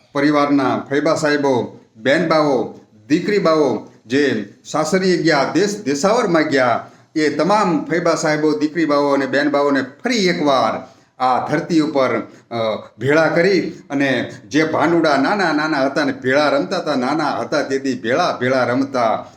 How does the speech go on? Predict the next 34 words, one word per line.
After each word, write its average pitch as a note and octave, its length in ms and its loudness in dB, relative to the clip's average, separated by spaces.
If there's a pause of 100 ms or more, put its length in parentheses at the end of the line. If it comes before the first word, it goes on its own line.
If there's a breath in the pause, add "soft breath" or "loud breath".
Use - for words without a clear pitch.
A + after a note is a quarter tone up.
(120 loud breath)
અ, A#2 120 -6
ઈ, C#3+ 240 -8
ઈ, F#3 460 -6
ઈ, F3 220 -8
ઈ E3+ 100 0
એક, - 140 -4
એક D#3+ 260 -6
લોકગીતોની G3 1080 0
યાદી F#3 300 -2
સાહેબ E3+ 340 -2
આ C#3+ 100 -2
એક D3+ 220 -2
સંસ્કૃતિની E3+ 520 -4
અંદર D#3+ 200 0
થતી D#3+ 260 -6
હોય D#3+ 140 0
છે, D#3+ 100 -4
એવો A3+ 480 -2
એક F3 220 0
કાર્યક્રમ. C#3+ 480 0 (340 loud breath)
એટલે C#3+ 240 0
તમામ D#3+ 680 0 (140)
ફૈબા E3 260 2
સાહેબો, E3+ 580 0 (200 loud breath)
અ, B2+ 40 -12
આદરણીય, C#3+ 500 0 (380)
આદરણીય D3 400 2
બેનબાઓ, D#3 680 2 (140)
આદરણીય D3 420 2
દીકરીબાઓ, E3 760 0 (180)
તમામને E3+ 840 0
એક A#3 260 0
મંચ F#3+ 300 2
ઉપર, C#3+ 260 0